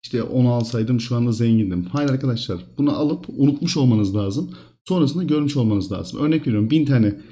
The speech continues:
coin alırsınız bu şekilde, meme coin alırsınız. Bunlardan bir tanesi, iki tanesi ya gelir ya gelmez. Ha, bunlarda nasıl bir yatırım yaparsanız, örnek veriyorum, adam ne yapmış? İki yüz altmış dolarlık bir yatırım yapmış. Şimdi iki yüz altmış dolar onların para birimine göre iki yüz altmış birim arkadaşlar.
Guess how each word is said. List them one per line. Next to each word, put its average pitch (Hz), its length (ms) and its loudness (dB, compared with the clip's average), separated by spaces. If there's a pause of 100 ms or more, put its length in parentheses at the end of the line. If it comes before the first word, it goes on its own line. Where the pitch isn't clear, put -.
(280)
coin 175 160 4
alırsınız 113 460 2
bu 123 60 2
şekilde, 113 400 -2
meme 131 260 2
coin 104 180 0
alırsınız. 131 640 -2 (760)
Bunlardan 147 580 0
bir 180 120 -2
tanesi, 113 520 0
iki - 260 -10
tanesi 120 380 -2
ya 147 80 4
gelir 139 280 0
ya 120 120 2
gelmez. - 640 -6 (440)
Ha, 131 180 -2
bunlarda 160 280 2
nasıl 170 220 0
bir 123 40 6
yatırım 117 200 4
yaparsanız, 110 380 0
örnek 143 200 4
veriyorum, 113 200 2
adam 120 240 4
ne - 20 4
yapmış? 107 280 -2
İki 131 140 -4
yüz 123 80 4
altmış 127 360 -2
dolarlık 117 360 0
bir 127 40 6
yatırım 123 200 2
yapmış. - 320 -6
Şimdi 113 160 6
iki 113 140 -2
yüz 127 80 4
altmış 135 300 -4
dolar 143 280 -2 (480)
onların 139 360 2
para 139 240 2
birimine 151 300 4
göre 123 180 2
iki - 240 -6
yüz 156 80 0
altmış 151 320 -4
birim 107 120 0
arkadaşlar. 101 540 -4